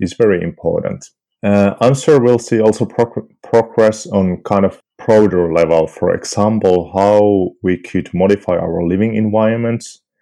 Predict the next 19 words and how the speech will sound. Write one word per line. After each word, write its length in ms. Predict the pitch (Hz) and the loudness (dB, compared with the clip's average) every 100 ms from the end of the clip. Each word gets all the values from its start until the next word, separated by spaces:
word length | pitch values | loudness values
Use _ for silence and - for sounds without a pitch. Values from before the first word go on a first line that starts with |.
| - | -10
at 140 | 87 - | -10 -6
home 480 | - 95 95 92 | -2 2 2 0
and 160 | 90 87 | -4 -6
schools 500 | - - 92 90 90 | -10 -6 -2 -2 -4
and 160 | 85 85 | -6 -2
workplaces, 680 | 101 - - 101 98 98 - | -2 -2 -2 0 0 -2 -4
but 140 | 90 | -4
also 300 | 98 101 - | 0 0 2
on 360 | 92 90 90 87 - | 0 0 -2 -6 -12
city 460 | - - 104 104 92 | -20 -6 -6 -4 -4
infrastructure 840 | 92 - - - 95 92 - 85 87 | -6 -8 -10 -2 -2 -2 -4 -6 -4
and 200 | 87 - | -6 -4
policy 400 | 107 104 95 85 | 0 0 0 -2
levels, 640 | 85 82 85 85 - _ _ | -2 2 2 0 -4 _ _
such 280 | - - - | -12 -10 -6
that 200 | 104 - | -6 -4
movement 380 | 107 143 120 95 | -2 0 0 -2
would 180 | 95 - | -4 -2
be 240 | 95 90 | -2 -2